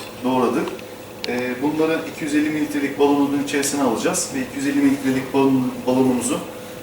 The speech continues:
sürekli su buharı damıtması sisteminin içerisine bağlayacağız. Ee, ısı etkisiyle limonun uçucu bileşenleri, limon kabuğu-, kabuğundaki uçucu bileşenler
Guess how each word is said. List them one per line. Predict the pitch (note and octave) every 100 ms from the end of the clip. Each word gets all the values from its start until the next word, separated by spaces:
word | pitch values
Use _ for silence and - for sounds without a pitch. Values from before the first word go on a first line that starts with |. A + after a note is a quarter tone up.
| - -
sürekli | - E3+ D3+ D3 D3
su | - C#3
buharı | C#3 C3+
damıtması | C#3 C3+ C3+ A#2+ -
sisteminin | - C#3 C3+ C3+
içerisine | - C3+ - B3+ - - - - - - -
bağlayacağız. | A#3 A2 A3 - - - - - - - - - -
Ee, | B3 F3
ısı | C3 F3+
etkisiyle | E3+ - - E3 D#3 D#3+ D#3+ - B2+
limonun | C#3 C#3+ D3 D3 - - - - - - - - A#3+ A#3+ A#3+ A#3+ C#3 C#3+ - B2+
uçucu | - C3+ C#3 C3+ -
bileşenleri, | A#2+ A#2 - B2 A#2 A#2 A2 B2 B2+
limon | A#2+ B2
kabuğu-, | C3 A#2 - - -
kabuğundaki | A2+ A#2 A2+ A2 A2+
uçucu | - - A2
bileşenler | A2+ A2 A#3 A2 A#2+ -